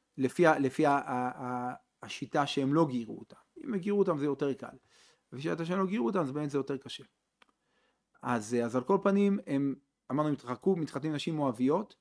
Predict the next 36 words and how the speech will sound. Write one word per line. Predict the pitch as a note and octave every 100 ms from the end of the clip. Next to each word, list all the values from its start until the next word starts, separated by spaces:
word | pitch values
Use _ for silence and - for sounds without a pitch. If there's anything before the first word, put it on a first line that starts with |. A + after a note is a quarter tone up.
| _ _ _ _ _
ועצם | A#2+ F#3 G#3 G#3+
זה | A#3+
שהם | G#3+ G#3+
ירדו | F3+ D#3+ G3
מארץ | G3 F#3
ישראל | F3+ - F#3
לחוץ | E3 E3 D3+ -
לארץ, | A2+ B2+ B2+
התרחקו | C3 C3 - F3+
מ-, |
התרחקו | E3 - B2 C#3 E3+
ל-, | D#3+ D3 - D3+
לחוץ | D3 - E3 -
לארץ, | C3+ C3 - _ _ _ _ -
והת-, | A#2 C#3 F#3 F#3 F#3 F#3+ D#3+ -
התחילו | F3+ - G3
להתערבב | F#3 F3+ D3+ F3 E3+
עם | E3+
המואבים, | D#3+ D#3+ D#3+ C#3+ F3 A#2 G2+ - _ _ _
בסדר? | - D3 G#3 G#3 _ _ _
אז | - -
כל | G#3+
הדבר | G#3+ G3 G#3 G3+
הזה | F3 F3+ G#3+ B3
הוא | - C3
בעצם, | C#3+ F3+ - F#3 F3+ G#3 _ - _ _ _ _
הוא | -
בעצם | C#3 E3 E3
שבר, | C3+ - F#3 F3
הוא | F3 C#3+
בעצם | F3 F3+ D#3+
דרך | D3 F3+ F3 - _ _ _ -
לא | C3+ F3+
נכונה | F3+ - D3+ D#3
ולא | C3 B2
טובה, | A#2 G#2+ C3+